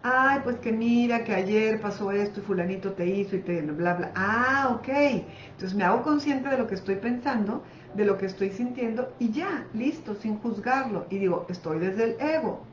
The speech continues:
porque el ego me está llevando al pasado. Regreso al aquí y ahora, al presente, respiración consciente, practico Hoponopono, ¿ok? Y entonces ya empiezo a dominar el ego. Otra herramienta maravillosa, muñeca linda, es la meditación.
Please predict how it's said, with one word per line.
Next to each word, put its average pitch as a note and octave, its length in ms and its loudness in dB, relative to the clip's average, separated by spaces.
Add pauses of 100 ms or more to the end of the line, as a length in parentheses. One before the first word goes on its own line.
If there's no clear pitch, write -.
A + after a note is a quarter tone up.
porque F#3+ 260 -2
el - 180 -2
ego G#3 240 2
me A#3+ 80 0
está A3+ 160 -4
llevando F#3+ 400 -2
al F#3+ 80 0
pasado. G3+ 680 -4 (480)
Regreso G3 500 2
al A3 100 0
aquí G#3+ 200 -2
y G3+ 120 0
ahora, G3+ 460 0
al F3 120 -2
presente, F#3+ 600 -4
respiración F3 580 -4
consciente, G#3 580 -4
practico F3 600 -4
Hoponopono, G#3 840 0 (220)
¿ok? E3+ 180 -8 (640)
Y A#3 80 2
entonces B3+ 440 0
ya C4+ 180 2
empiezo C#4 760 0
a G3 100 0
dominar F#3+ 680 2
el F#3 260 0
ego. E3 300 -2 (480)
Otra C4 240 0
herramienta C4+ 420 2
maravillosa, C4 760 4
muñeca B3 420 -2
linda, A#3+ 280 2
es B3+ 80 0
la B3 80 -2
meditación. A3 1040 -2